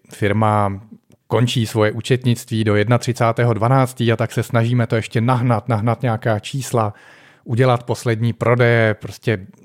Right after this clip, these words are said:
dosáhnout nějaké mety, kterou jsme si třeba stanovili, aby to tenhle rok bylo lepší než ten rok předtím. Tak to je první důvod, je ten účetní konec roku.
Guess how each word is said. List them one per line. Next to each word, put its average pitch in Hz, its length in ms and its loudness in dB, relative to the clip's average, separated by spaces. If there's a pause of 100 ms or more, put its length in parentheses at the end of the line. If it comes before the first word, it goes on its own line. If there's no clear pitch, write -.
(180)
dosáhnout 113 640 0
nějaké 110 340 0
mety, 110 320 -2
kterou 101 280 -4
jsme 104 160 -6
si 107 120 -6
třeba 101 260 -4
stanovili, 107 520 0 (460)
aby 104 180 -2
to 101 140 0
tenhle 107 380 0
rok 98 140 0
bylo 95 220 -2
lepší 95 380 -2
než 87 180 -8
ten 87 240 -6
rok 87 240 -8
předtím. 92 540 -10 (440)
Tak - 180 -14
to 113 80 0
je 110 60 2
první 131 340 2
důvod, 104 300 0
je 98 60 -4
ten 104 280 -2 (360)
účetní 117 520 -2
konec 92 300 -8
roku. - 280 -6